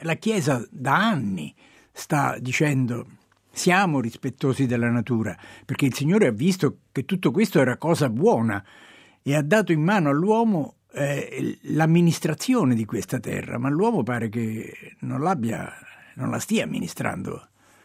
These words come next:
tanto bene. La Chiesa già da vent'anni ha fatto dei documenti, "La terra è tua", si è preoccupata di, di dire, ecco, anche il modo di vita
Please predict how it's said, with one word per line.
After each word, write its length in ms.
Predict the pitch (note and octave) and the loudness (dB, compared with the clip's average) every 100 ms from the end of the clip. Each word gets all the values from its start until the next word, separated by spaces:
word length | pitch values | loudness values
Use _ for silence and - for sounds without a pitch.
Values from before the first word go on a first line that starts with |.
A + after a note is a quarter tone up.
| _ | _
tanto 320 | B2 A#2 C3+ | -8 -4 -6
bene. 380 | - - - - - - | -6 -6 -8 -14 -20 -8
La 140 | C3 | -6
Chiesa 440 | - G3 F3 C#3+ A#2 - - | 2 4 4 2 -2 -8 -14
già 360 | A#2 D3+ D3 A#2+ | -2 2 2 0
da 240 | - - D3+ | -8 -4 -2
vent'anni 680 | C#3+ C3 D#3 E3 C3+ A#2+ | 0 0 2 2 2 0
ha 40 | A#2+ | -2
fatto 280 | C#3+ C3+ B2+ | -4 -6 -4
dei 120 | C3 | -2
documenti, 560 | C3 B2+ C3 C3+ - | -2 0 2 2 0
"La 100 | C3 | -2
terra 280 | B2+ C#3 C3 | 0 0 0
è 80 | B2+ | -2
tua", 500 | - B2 C#3 A#2 A2 - - - | -4 -4 0 0 -2 -8 -16 -6
si 240 | C#3+ - | -2 0
è 80 | C#3+ | 0
preoccupata 800 | - D3 C3 C3+ C3+ C3+ B2+ B2+ | 0 -2 0 -2 0 0 0 -2
di, 400 | A2+ B2+ B2+ B2 | 0 0 2 0
di 120 | A2+ | -2
dire, 340 | B2+ C#3+ C3+ C#3+ | 0 0 2 0
ecco, 300 | C#3+ C3+ B2+ - - - - - | 0 -2 -4 -8 -18 -18 -20 -2
anche 540 | - A3+ - F#3+ E3+ - _ | 2 2 2 -2 -4 -8 _
il 280 | - E3 D#3+ | -8 -4 0
modo 380 | E3+ G3 E3+ D3+ | 2 2 2 -2
di 160 | D3 | -2
vita 540 | D3 F3+ C#3+ C#3+ B2 | 0 0 0 0 -2